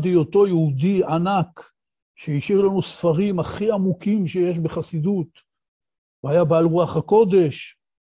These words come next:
אבל בעיקר הוא מסר לנו מסורת, גם מאבא שלו ששמע ממוהרנת, וגם הוא גדל בין שאר תלמידי מוהרנת.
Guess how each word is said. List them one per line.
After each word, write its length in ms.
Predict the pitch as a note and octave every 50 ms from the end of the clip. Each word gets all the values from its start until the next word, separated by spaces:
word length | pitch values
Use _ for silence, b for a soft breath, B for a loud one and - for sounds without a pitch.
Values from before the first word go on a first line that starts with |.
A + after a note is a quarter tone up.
| _ _ -
אבל 200 | B2+ B2 D3+ C#3+
בעיקר 420 | A2+ D3 C3+ C3+ B2+ - - F3
הוא 180 | E3+ D3 D3+ D3
מסר 380 | C#3 B2+ - - - F3 D#3+
לנו 240 | D#3+ D3+ D3 C#3+ C#3+
מסורת, 680 | C#3 C3+ A#2 - - - G3 F#3 D3+ D3 C#3 C#3 -
גם 180 | C#3 C#3 D3+ D3
מאבא 360 | C#3+ C#3+ - D#3 D3+ C#3+ D3
שלו 400 | - - D3 C#3 C#3+ D3+ D#3 D#3
ששמע 460 | - - B2 - - C3 C3+ D3 D3+
ממוהרנת, 640 | D3+ C#3+ C#3+ C#3 C#3 C3+ C3 B2+ C3+ D3 D#3+ E3+ C#3
וגם 240 | C#3+ C3+ B2+ D#3 D#3+
הוא 180 | D#3+ D#3+ D3+ C#3
גדל 380 | D3+ D3 C#3 C3 E3+ E3+ D#3+
בין 200 | D3 C3 D3+ D3
שאר 240 | C3 - - E3+ D3+
תלמידי 440 | C#3+ - C#3 C3 B2 A#2+ A#2 A#2 C3+
מוהרנת. 460 | B2 B2 A#2+ A#2+ A2 G#2+ A2 A2 A2